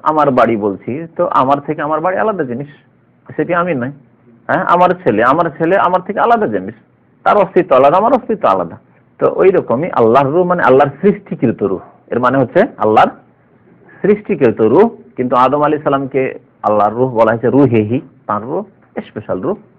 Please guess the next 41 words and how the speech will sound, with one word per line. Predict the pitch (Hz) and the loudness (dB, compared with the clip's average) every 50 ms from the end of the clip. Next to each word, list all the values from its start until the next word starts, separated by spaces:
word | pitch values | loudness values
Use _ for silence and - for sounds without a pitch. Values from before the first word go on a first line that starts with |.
| _ _ _ _ _ - | _ _ _ _ _ -8
নবীর | - - 127 120 143 165 143 104 92 | -4 -2 0 2 2 2 2 2 0
রূহ, | 104 151 247 - - - _ _ _ _ _ _ | -2 -2 -2 -2 -6 -16 _ _ _ _ _ _
প্রথম | _ 185 180 220 214 151 | _ 0 2 2 0 2
মানুষের | 123 107 104 107 107 - 123 113 | 2 0 0 -2 -4 -4 -4 -4
রূহ, | 123 147 196 285 - - _ _ _ _ _ _ _ _ _ | 0 -2 -2 -2 -4 -10 _ _ _ _ _ _ _ _ _
যাকে | 135 143 143 143 151 147 | -2 -2 -2 0 2 2
আল্লাহ | 120 127 131 143 151 175 180 - - _ _ _ - | 4 4 4 4 4 2 0 -4 -12 _ _ _ -2
ফেরেশতা | 139 151 147 - 160 147 | -2 -2 0 0 0 0
দিয়ে | 151 156 - - | 0 0 -2 -2
সেজদা | 123 113 107 113 | -4 0 0 0
করিয়েছেন। | 101 - 113 110 110 107 104 - 165 202 - - _ _ _ _ _ _ _ _ _ _ _ | 2 2 0 0 0 -2 -4 -6 -10 -10 -10 -16 _ _ _ _ _ _ _ _ _ _ _
এইরকম | 143 143 139 131 - 160 156 | 0 2 2 2 0 0 -2
ঈসা | 151 147 147 165 | -4 -2 0 2
আলাইহিস | 143 147 156 147 | 2 2 2 0
সালামকে | - 147 151 147 143 135 | 0 -2 -2 -2 0 2
যে | 139 139 | 2 4
রুহুল্লাহ | 131 143 143 135 147 131 123 117 107 | 4 4 4 4 4 4 4 4 4
বলা | 107 107 101 104 107 | 4 2 2 2 0
হয়েছে, | 110 113 - 165 | 0 -4 -6 -2
মানে | 165 160 | 0 2
আল্লাহর | 135 135 147 165 - 160 | 2 4 2 0 -2 -4
স্পেশাল | - - - 180 - - 151 107 104 | -8 -8 -10 -8 -4 -2 -2 -2 0
রূহ, | 131 170 202 208 - - _ _ _ _ _ | 0 -2 -2 -2 -6 -18 _ _ _ _ _
এমন | - 123 143 175 202 226 | 0 2 4 4 4 2
স্পেশাল | 220 - - - 202 - 208 180 165 | 2 -2 0 -2 0 2 2 0 2
রূহ | 175 196 214 | 4 2 2
যার | 202 185 175 156 | 4 4 2 2
বাবা | 156 - 135 131 165 170 170 185 170 | 0 -2 0 2 4 4 4 2 2
নেই, | 143 127 123 147 | 2 -2 -2 -4
বিনা | 151 143 180 185 202 226 | -2 -2 -2 2 2 2
বাবায় | 220 226 208 180 175 143 | 4 4 4 4 4 4
আল্লাহ | 131 139 151 156 | 4 4 2 2
পাক | 160 165 160 | 0 0 2
আদেশ | - 135 143 147 202 196 | 2 2 4 4 4 2
দিয়ে, | 156 151 180 160 | 2 0 -2 -2
স্পেশাল | - - 170 160 180 147 | -2 -4 -6 -4 0 2
আদেশ | 135 - 143 175 180 | 2 2 2 0 -6
দিয়ে | 175 175 143 | -6 -8 -4
তাকে | 127 131 117 123 | -4 -4 -4 -4
সৃষ্টি | 120 - 117 107 110 - | -6 -6 -8 -8 -8 -10
করেছেন। | 98 98 90 92 - - 160 185 | -6 -6 -6 -6 -6 -10 -14 -14